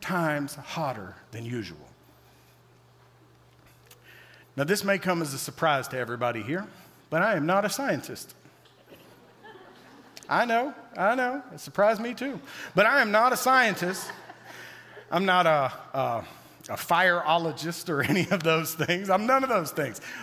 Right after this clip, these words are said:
But here's what I know. That if you were to take something hot enough to melt gold and heat it seven more times,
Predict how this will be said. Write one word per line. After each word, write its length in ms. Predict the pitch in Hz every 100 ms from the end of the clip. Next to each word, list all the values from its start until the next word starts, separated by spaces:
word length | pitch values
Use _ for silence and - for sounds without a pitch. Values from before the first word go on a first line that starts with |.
| 165
But 120 | 185
here's 260 | 214 285
what 160 | 262 190
I 140 | 165
know. 280 | 147 160 104 - - - - - - -
That 200 | 170 - - - -
if 160 | 175 165
you 180 | 220 339
were 100 | 294
to 80 | 196
take 280 | - 180
something 380 | 170 175 165 156
hot 300 | 131 131 143
enough 340 | 151 156 156 -
to 80 |
melt 380 | 135 143 139 -
gold 320 | 151 139 95 - - - - _ _ -
and 160 | 131 113
heat 220 | 165 160
it 120 | 139
seven 440 | - 165 170 170
more 240 | 165 156 147
times, 500 | - 131 170 185